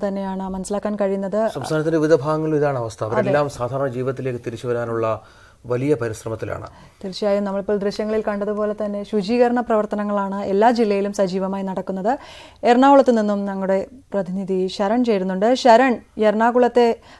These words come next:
Speaker 1: അവസ്ഥ എന്താണ്? ശുചീകരണ പ്രവർത്തനങ്ങളൊക്കെ എങ്ങനെ നടക്കുന്നു? വിശദാംശങ്ങൾ.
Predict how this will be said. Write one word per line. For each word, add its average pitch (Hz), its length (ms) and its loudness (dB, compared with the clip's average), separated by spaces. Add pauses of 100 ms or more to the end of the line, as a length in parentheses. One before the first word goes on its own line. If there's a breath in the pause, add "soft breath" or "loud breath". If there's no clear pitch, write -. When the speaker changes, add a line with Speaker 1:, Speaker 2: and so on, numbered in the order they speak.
(120 loud breath)
Speaker 1:
അവസ്ഥ 214 300 2
എന്താണ്? 208 640 2
ശുചീകരണ 214 460 0
പ്രവർത്തനങ്ങളൊക്കെ 208 840 -2
എങ്ങനെ 202 220 -4
നടക്കുന്നു? 202 400 -4
വിശദാംശങ്ങൾ. 185 600 -6